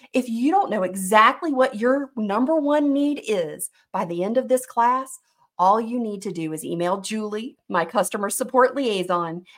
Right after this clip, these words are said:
and we will happily set up a one-on-one session so you can nail it. I've helped hundreds of A D H D autistics move down the spicy pepper burnout scale, and now it's your turn. This special holiday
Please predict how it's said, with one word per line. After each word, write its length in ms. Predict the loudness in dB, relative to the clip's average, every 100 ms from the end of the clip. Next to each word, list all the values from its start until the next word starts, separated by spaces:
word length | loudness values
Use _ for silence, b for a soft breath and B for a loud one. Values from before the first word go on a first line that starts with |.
| -6
and 120 | -4
we 120 | -2
will 180 | -2 -4
happily 680 | -6 -2 6 6 4 -8 -6
set 280 | -4 0 0
up 160 | 0
a 60 | -2
one-on-one 560 | 0 0 0 -2 -4 -4
session 480 | -4 -4 -6 -10 -12 _ -12
so 180 | -4
you 220 | -4 -4 -10
can 240 | -8 -6
nail 260 | -6 -10 -16
it. 140 | -18 _ b b 0
I've 120 | 2
helped 260 | 4 2 4
hundreds 400 | 4 4 4 0
of 100 | -4 -2
A 140 | -4
D 120 | -2
H 200 | -4 -4
D 140 | 0 2
autistics 520 | 2 -2 -8 -8 -6
move 300 | -4 -4 -2
down 260 | -2 0
the 80 | 0
spicy 460 | -2 2 0 0 -10
pepper 280 | -4 0 0
burnout 420 | 2 2 0 -2
scale, 480 | 0 2 2 0 -6
and 160 | -12 -6
now 460 | 0 2 2 -2 _
it's 220 | -16 -14 -10
your 320 | -8 -8 -8
turn. 420 | -10 -14 -16 -18 _
This 360 | -2 4 4 2
special 420 | -8 0 0 0 0
holiday 460 | 4 4 4 -2